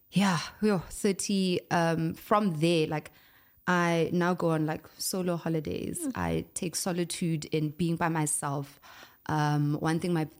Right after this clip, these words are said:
Speaker 1: therapist would al-, always, um, try and tell me and, like, appreciate is, one, reward yourself.
Speaker 2: Yeah.
Speaker 1: So for the longest time and the, the biggest issue is we, no one validated us,
Speaker 2: Mm.
Speaker 1: right? Um,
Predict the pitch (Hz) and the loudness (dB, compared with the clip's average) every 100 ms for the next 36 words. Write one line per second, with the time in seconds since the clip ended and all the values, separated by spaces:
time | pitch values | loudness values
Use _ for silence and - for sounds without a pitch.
0 | - 180 165 175 - 156 - 165 - - | -4 0 0 0 -4 -4 -4 -4 -6 -4
1 | 175 170 160 - - 156 147 - - 160 | 0 0 0 -4 -4 -4 -2 -4 -2 0
2 | 156 170 160 165 151 151 147 - - - | 0 0 0 2 0 0 -4 -6 -20 -18
3 | - 170 - 190 175 165 160 156 156 180 | -6 -4 -2 -2 0 -2 -2 -4 -2 0
4 | 254 - - _ _ - - _ 185 202 | 0 -2 -20 _ _ -20 -20 _ 0 2
5 | 175 185 180 165 - 82 - 208 202 185 | 2 0 0 -4 -4 -4 -2 -2 -2 -4
6 | - - 196 - 175 170 175 202 - - | -10 -6 -4 -2 -2 0 0 -2 -4 -2
7 | 170 165 165 156 - - 160 160 156 151 | 0 2 0 0 -4 -8 -4 0 0 0
8 | 180 196 - 180 - 175 - 160 151 - | 0 0 -2 -6 -6 -8 -4 -2 -4 -10
9 | - - _ _ - 160 185 180 180 190 | -20 -20 _ _ -8 0 2 2 0 0
10 | 196 202 160 156 151 143 139 - - - | 0 0 0 0 0 0 -2 -4 -4 -2
11 | 226 208 208 208 151 156 190 190 185 185 | -2 -2 0 0 0 0 -2 -6 -8 -10
12 | 190 - - 160 151 151 151 | -12 -16 -6 -2 0 0 -2